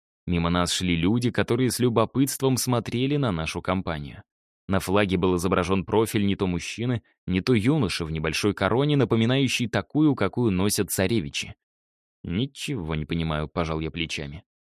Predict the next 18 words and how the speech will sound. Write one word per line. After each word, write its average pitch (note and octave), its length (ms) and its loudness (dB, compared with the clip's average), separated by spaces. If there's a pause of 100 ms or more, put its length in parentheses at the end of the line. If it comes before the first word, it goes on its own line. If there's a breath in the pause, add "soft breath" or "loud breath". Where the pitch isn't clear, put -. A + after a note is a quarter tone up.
Лакросса, D3 500 2
прищурившись, G2+ 680 2
произнесла: F#2 720 -2 (480)
«Как F#3 220 0
будто D#3+ 360 0
подглядывает D3+ 880 2
за D#2+ 160 -2
кем-то». C2+ 480 -10 (500)
И E3+ 180 -2
тут E3+ 240 2
все G#2+ 200 0
встало G#2 460 0
на F2+ 100 -2
свои C#2+ 320 -4
места. - 440 -10 (540)
«Мать D#2+ 600 -6
моя D2 300 -6
женщина», — C#2+ 680 -10